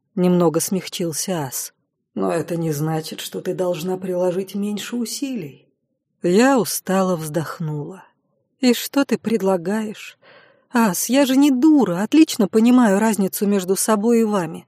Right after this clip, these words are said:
Мне и за двадцать лет не достичь такого уровня мастерства. Я,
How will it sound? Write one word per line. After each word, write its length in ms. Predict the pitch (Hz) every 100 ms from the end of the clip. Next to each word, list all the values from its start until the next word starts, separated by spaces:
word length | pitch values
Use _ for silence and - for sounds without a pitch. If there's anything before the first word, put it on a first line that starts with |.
| _ _ -
Мне 320 | 233 233 233
и 40 |
за 180 | 208 220
двадцать 500 | 208 233 - 240 -
лет 300 | 233 220 185
не 140 | 185
достичь 460 | 180 196 - 226 -
такого 420 | 196 - 233 208
уровня 420 | 208 214 190 196
мастерства. 800 | 190 190 - - - - 165 - _ _ _ _ -
Я, 380 | 233 277 277